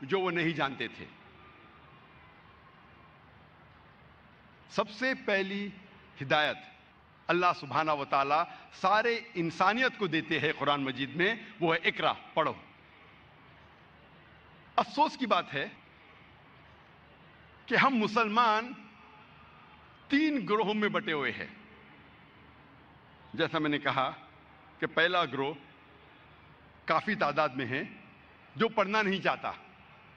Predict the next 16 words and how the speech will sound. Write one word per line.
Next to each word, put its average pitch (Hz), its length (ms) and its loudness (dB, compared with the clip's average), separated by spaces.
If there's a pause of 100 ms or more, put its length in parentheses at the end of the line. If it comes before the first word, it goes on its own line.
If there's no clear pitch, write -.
(2000)
दूसरा 277 600 2
ग्रोह 254 260 -2
मुसलमान 226 540 2
का 185 160 2
है 160 180 0 (840)
जो 185 280 2 (1400)
पढ़ता 208 360 4
तो 285 180 2
है 165 220 0 (720)
लेकिन 262 580 0 (640)
अल्लाह 233 320 2
सुब्हाना 202 460 0
व 208 140 0
तआला 208 480 2 (1160)
की 220 140 0
सिर्फ 226 340 0